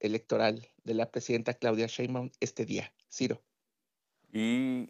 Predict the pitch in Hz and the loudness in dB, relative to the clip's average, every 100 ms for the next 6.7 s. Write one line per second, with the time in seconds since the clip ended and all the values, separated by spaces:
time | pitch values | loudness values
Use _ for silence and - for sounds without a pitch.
0 | - 101 90 90 110 123 107 - 110 98 | 0 4 8 10 10 8 4 4 4 4
1 | 95 82 - - _ _ _ 101 98 90 | -2 -2 -8 -20 _ _ _ 2 4 4
2 | - 208 285 202 208 220 220 208 202 214 | 8 8 8 8 10 10 8 4 0 4
3 | 208 170 190 208 - 139 131 - 120 120 | 4 6 4 2 -2 -2 -2 0 -2 0
4 | 113 110 117 - 156 156 160 147 139 139 | 0 -2 -4 -4 2 4 4 0 4 6
5 | 143 156 165 131 123 135 - 131 131 127 | 6 4 -2 -2 -4 -6 -4 0 2 2
6 | 117 107 120 151 156 214 | -2 0 6 6 6 2